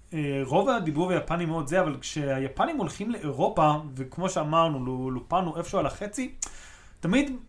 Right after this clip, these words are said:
קצת חסר לי שזה לא באנגלית, כי כן יש, כאילו,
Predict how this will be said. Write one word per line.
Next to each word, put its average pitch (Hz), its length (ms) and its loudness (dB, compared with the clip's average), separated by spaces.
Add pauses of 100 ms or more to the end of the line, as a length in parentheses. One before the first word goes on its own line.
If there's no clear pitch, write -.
(160)
קצת - 320 0
חסר 175 360 0
לי 135 120 -2
שזה 127 260 -6
לא 139 140 0
באנגלית, 135 880 -2 (240)
כי - 260 -14
כן 254 300 0
יש, 233 640 0
כאילו, 170 600 -2